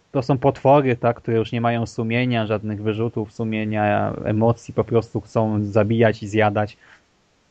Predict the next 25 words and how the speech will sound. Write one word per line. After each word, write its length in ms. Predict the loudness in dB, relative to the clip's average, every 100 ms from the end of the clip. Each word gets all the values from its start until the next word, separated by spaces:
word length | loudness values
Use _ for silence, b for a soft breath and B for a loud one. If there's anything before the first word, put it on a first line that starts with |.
| _ -20 B B B B
E, 220 | -2 0
no 120 | 4 2
i 220 | 2 2
na 120 | 2
koniec 300 | 2 2 2
mamy 160 | 0 0
taki 200 | -2 2
totalny 260 | 4 4
happy 300 | 0 2 2
ending 320 | 2 0 -4
właśnie, 320 | -4 -6 -4 -4 -4 -8 -2
bo 160 | -2
szkieletory 500 | 0 2 2 2 2
zostały 300 | 0 0 0
pokonane, 800 | -2 -4 -2 2 2 2 0 0
zombie, 500 | 0 0 -2 -2 -4 B B B B
e, 280 | -2 0 0
znowu 880 | 0 -2 -2 -2 -2 0 0 0 -4 -6 -4
jak 140 | -2
gdyby 200 | -2 -2
stały 280 | 2 4 4
się 160 | 0
ludźmi, 440 | 2 2 2 0 0 B B B
no 120 | 0
i 120 | 0